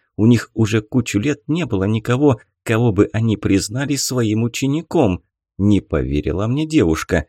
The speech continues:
"Верь во что хочешь, но я своё слово сказал", пожал я плечами. "Будем продолжать наш бой или закончим на этом?" "Пожалуй, закончим", кивнула Кайна.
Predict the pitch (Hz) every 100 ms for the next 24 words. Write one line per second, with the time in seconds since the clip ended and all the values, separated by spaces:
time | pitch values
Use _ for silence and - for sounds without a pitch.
0 | _ _ _ _ _ _ _ _ - 85
1 | 92 170 180 123 120 - 123 185 180 -
2 | 80 - - 87 107 165 160 - 95 110
3 | 123 - 113 110 107 - - 120 123 104
4 | 98 87 71 _ _ - 90 71 85 117
5 | 85 92 104 104 - 90 78 - _ _
6 | 78 73 127 123 113 110 104 98 87 92
7 | 95 95 101 95 92 120 104 - 95 104
8 | 104 113 - 175 - 107 104 127 92 -
9 | 76 - _ _ _ _ _ _ _ _
10 | _ - 143 135 202 208 196 165 175 -
11 | 107 87 - 90 87 - _ _ 110 101
12 | 95 87 - 107 92 87